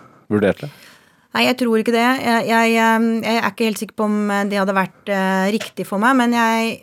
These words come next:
Speaker 2: eh, trivdes veldig godt i N O O-jobben, hvor jeg på mange måter var nær politikken uten å være politiker. Det, det synes jeg var en, en spennende rolle å spille.
Speaker 1: Mm.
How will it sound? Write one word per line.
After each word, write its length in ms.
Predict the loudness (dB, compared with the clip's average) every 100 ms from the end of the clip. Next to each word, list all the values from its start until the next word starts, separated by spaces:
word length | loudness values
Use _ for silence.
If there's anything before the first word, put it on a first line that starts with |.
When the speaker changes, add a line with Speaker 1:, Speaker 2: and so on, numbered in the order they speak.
| -8
Speaker 2:
eh, 280 | -4 -2 -2
trivdes 400 | -2 -2 -2 -4
veldig 240 | -4 -4 -4 -8
godt 300 | -12 -6 -2
i 220 | 0 -2
N 160 | -2 -2
O 60 | -2 -4
O-jobben, 400 | -2 -2 0 0
hvor 140 | 2 0
jeg 160 | -2
på 100 | -2
mange 220 | -2 -2 -2
måter 240 | -4 -2
var 120 | -2 0
nær 380 | 2 0 0 -4
politikken 800 | -6 -6 -8 -12 -6 -4 -4 -2
uten 400 | -2 -4 -6 -4
å 60 |
være 220 | -2 -2 -2
politiker. 560 | -2 -2 -2 -2 -4 -6
Det, 540 | -4 0 0 0 -2 -2
det 160 | -2
synes 160 | -2 -4
jeg 140 | -4 -2
var 180 | -2
en, 220 | 0 -2 -2 -4
en 120 | -6
spennende 440 | -6 -4 -4 -2 -2
rolle 220 | -2 -4
å 80 | -6
spille. 320 | -8 -8 -8 -10 -10
Speaker 1:
Mm. 160 | -10